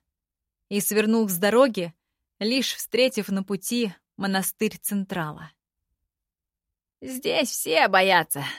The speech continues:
Централа, даже кролики», усмехнулся Ану, но тут же, поймав строгий взгляд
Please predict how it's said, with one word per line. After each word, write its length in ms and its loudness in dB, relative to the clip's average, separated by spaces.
Централа, 640 0
даже 460 4
кролики», 720 2
усмехнулся 840 -4
Ану, 380 2
но 160 -4
тут 340 -2
же, 280 -6
поймав 480 -2
строгий 500 -4
взгляд 440 -4